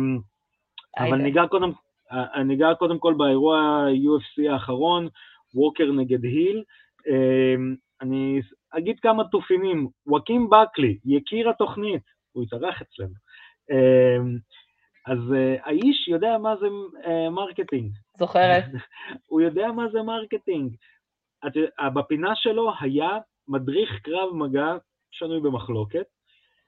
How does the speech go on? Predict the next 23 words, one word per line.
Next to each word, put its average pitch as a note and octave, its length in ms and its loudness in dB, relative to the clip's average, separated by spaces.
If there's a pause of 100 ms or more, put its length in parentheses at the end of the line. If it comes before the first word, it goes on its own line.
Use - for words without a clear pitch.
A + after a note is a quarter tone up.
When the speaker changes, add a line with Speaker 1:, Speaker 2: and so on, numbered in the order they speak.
(200)
Speaker 1:
אה, C3 200 2
שמלמד C#3+ 580 -2
איך, D3+ 260 -2
אה, A#2+ 640 -2 (920)
אה, G#2+ 680 -4 (140)
איך D#3 240 -4
להתחמק D3 500 -4
מסכין D3+ 520 -2 (260)
ולמות G#2+ 500 -6 (120)
כנראה, E3+ 420 -4 (340)
איך D3 200 -6
להתחמק C3+ 540 -2
מאקדח A#2+ 600 -2 (280)
ולמות A#2 560 -6
כנראה. E3+ 440 4 (480)
<laughs> - 480 -2 (440)
אני C#3 120 -4
בחיים D#3+ 340 -2
לא E3+ 100 2
אשכח, E3 340 -2
היה D3+ 160 -2 (140)
סדרה B2+ 280 -4
ישנה A#2+ 540 0